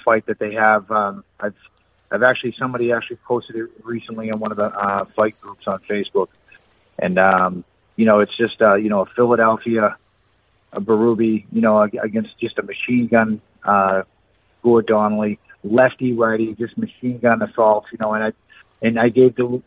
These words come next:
Donnelly, uh, the edge in that one, and I, I kinda see it similarly breaking down here. Two similar styles, except, you know, one was a southpaw, and, uh, you know, Berube was a right-hander, but they both loved to get him off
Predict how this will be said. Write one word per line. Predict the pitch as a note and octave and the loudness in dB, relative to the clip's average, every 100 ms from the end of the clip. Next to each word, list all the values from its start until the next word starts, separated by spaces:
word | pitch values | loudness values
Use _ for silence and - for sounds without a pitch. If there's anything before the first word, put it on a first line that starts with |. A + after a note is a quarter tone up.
| - | -2
Donnelly, | A#2+ A#2+ B2 A#2 A2 - | 2 2 0 -4 -8 -6
uh, | G#2 G2+ G2 | -2 0 -2
the | F#2 A2 A2+ | -6 -4 0
edge | A#2 A2+ | 0 -2
in | |
that | G#2+ A2 A2+ | -6 -4 -4
one, | A2 G#2 | -6 -4
and | G#2+ | -2
I, | A2 - A2+ | -2 -2 -2
I | A2 - | -2 -2
kinda | C3+ A#2+ - | -4 -4 -6
see | B2 | -4
it | A2+ - | -4 -2
similarly | B2+ A#2+ G#2 | -2 0 -2
breaking | A2 A2 G#2 - | 0 -2 -4 -4
down | G#2 G#2 | -2 -2
here. | G#2 G2 | -4 -6
Two | D3+ D#3 C3 _ _ _ _ _ - | 0 0 0 _ _ _ _ _ -2
similar | D#3+ C#3+ C#3 A#2+ | 0 4 2 2
styles, | - B2 B2 B2+ B2+ A2+ | 2 2 4 2 0 -10
except, | A2 - A#2 A#2+ | -16 -4 -4 -4
you | A2+ | -6
know, | G2+ | -4
one | A2 A#2 | -4 -4
was | G#2 | -6
a | G#2 | -8
southpaw, | - A2 - - A2+ A2+ - _ _ _ - | -4 -4 -2 -2 0 -2 -6 _ _ _ -8
and, | G2 G2 | -4 0
uh, | G2+ G2 F#2+ F#2 - | 0 2 0 -4 -6
you | A2+ | -4
know, | G#2 | -4
Berube | G2+ A2+ A2 A2 | 0 0 2 0
was | G#2 | -2
a | G#2 | -2
right-hander, | G#2+ G2+ A2+ A2 G#2+ | 0 0 -2 0 0
but | G#2 | 0
they | G#2 | -2
both | G2 A2+ A2+ - | -2 0 0 2
loved | G#2 G#2 | 2 2
to | G#2+ | -2
get | A2 G#2+ | 2 2
him | G#2 | 2
off | G#2 | -2